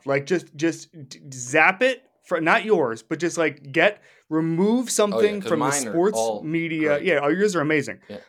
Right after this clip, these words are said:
Speaker 1: But I'm saying, if you could say, "All right, we can no longer debate blank in sports media. It is removed from the conversation across everything. It is illegal. P-, police show up at your house
Speaker 2: Oh.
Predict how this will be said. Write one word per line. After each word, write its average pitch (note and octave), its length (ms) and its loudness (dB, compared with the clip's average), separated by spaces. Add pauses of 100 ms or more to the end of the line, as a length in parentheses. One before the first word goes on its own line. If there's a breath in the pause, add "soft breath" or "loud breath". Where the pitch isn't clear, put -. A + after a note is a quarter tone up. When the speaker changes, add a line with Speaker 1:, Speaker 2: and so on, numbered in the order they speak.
Speaker 1:
But E3 80 2
I'm E3+ 80 2
saying, F#3 340 6
if D#3+ 160 -2
you F#3+ 120 -4
could G#3 180 -2
say, E3+ 260 2
"All E3 80 4
right, C3+ 160 4
we D3 100 -4
can C#3+ 200 -2
no D#3 160 4
longer E3 460 0
debate C3+ 600 -2 (460)
blank A2+ 540 -2 (260)
in D3 160 -2
sports D3 440 -4
media. A#2+ 300 -4 (100)
It C#3+ 100 2
is C3+ 140 -2
removed D#3+ 640 0
from E3+ 160 -4
the D#3+ 80 -4
conversation C#3+ 880 -2 (200 soft breath)
across C#3 460 0
everything. D3+ 440 0
It C#3 120 -2
is D3 100 -2
illegal. D3 460 -2
P-, D#3+ 300 -4 (100)
police G3 300 -4
show F3+ 260 2
up F#3+ 140 -2
at G3+ 60 -8
your F3+ 120 -6
house B2 420 0
Speaker 2:
Oh. - 20 -18